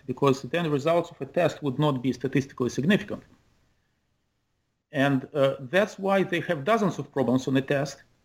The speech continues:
but then solution of each problem must be really short and not nasty. And students get used for, to that. And then that student goes to college,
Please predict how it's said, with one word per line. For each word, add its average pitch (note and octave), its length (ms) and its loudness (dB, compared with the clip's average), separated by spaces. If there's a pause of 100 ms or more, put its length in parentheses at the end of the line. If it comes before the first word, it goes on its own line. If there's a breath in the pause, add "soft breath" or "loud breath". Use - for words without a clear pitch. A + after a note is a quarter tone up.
(800)
but C#3 240 -4
then F#3+ 140 2
solution G3 420 2
of E3+ 120 0
each E3+ 200 -4
problem D3 280 2
must E3+ 300 0
be D#3 80 0
really F3 260 2
short D#3+ 480 2
and C3+ 180 -2
not D#3+ 220 -2
nasty. - 360 0 (960)
And C3 120 2
students G#3 420 -2
get F#3 240 -2
used G#3 280 0
for, - 260 -4 (120)
to D3 100 0
that. - 280 0 (640)
And C3 180 0
then G3 260 2 (220)
that E3 200 2
student F#3 420 -2
goes F3 240 0
to - 80 -10
college, D3 580 -2